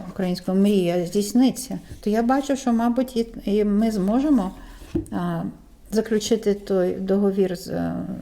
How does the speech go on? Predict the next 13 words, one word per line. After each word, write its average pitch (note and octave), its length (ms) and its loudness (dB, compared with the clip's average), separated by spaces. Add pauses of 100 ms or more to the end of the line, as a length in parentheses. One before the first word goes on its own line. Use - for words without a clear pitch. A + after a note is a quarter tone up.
(440)
з - 80 -16
Штатами. F3 580 -4 (1800)
А G#3+ 80 2
може D4 240 6
ж C4+ 260 4
Зеленський B3 460 4
хоче A#3 300 2
піти G#3 560 2 (180)
і A3 100 2
не G#3+ 100 4
знає, G#3+ 280 2
як F#3 280 0
піти? F#3 380 -8